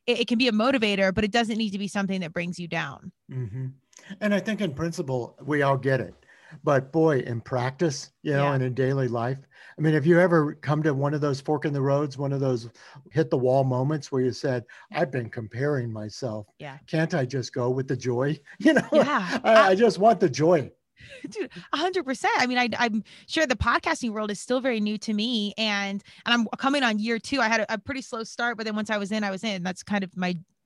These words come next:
Speaker 1: life jam anyways. But, you know, it's hard to be like, "Oh my God, well, Mark's doing this, and this is so cool what he does on this podcast." And then I'm like, "Well, we're kinda different," or, you know, the on-air brand guys are, it's so hard to not watch,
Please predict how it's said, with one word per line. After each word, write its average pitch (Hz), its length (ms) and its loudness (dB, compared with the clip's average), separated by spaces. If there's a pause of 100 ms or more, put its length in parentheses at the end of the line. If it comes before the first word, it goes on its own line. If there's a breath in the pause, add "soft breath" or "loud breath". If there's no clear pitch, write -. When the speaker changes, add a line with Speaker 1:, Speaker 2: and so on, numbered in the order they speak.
(100)
Speaker 1:
life 180 260 -6
jam 170 200 -6
anyways. 175 300 -6
But, 202 200 0 (380 loud breath)
you 254 140 2
know, 269 80 4
it's 269 100 -2
hard 294 200 4
to 330 60 4
be 269 60 2
like, 226 180 2
"Oh 311 80 2
my 330 100 2
God, 302 140 0
well, 220 120 0
Mark's 277 320 2
doing 277 220 4
this, 269 280 2
and 220 240 4 (340 loud breath)
this 302 200 0
is 311 80 -4
so 294 140 2
cool - 180 2
what 285 100 6
he 285 80 4
does 269 160 2
on 240 80 -4
this 311 140 -4
podcast." 214 460 -6
And 269 100 -8
then 277 100 -4
I'm 233 100 -4
like, 220 160 -2
"Well, 233 140 -6
we're 254 120 -2
kinda 330 240 -2
different," 262 380 -2
or, 208 140 0 (300 loud breath)
you 226 100 0
know, 196 100 0
the 185 200 -2 (100)
on-air 269 280 2
brand 262 280 0
guys 220 280 4
are, 214 100 -6 (540 soft breath)
it's 262 160 0
so 349 280 6
hard 254 380 2
to 262 100 -4
not 220 460 2
watch, 208 320 -2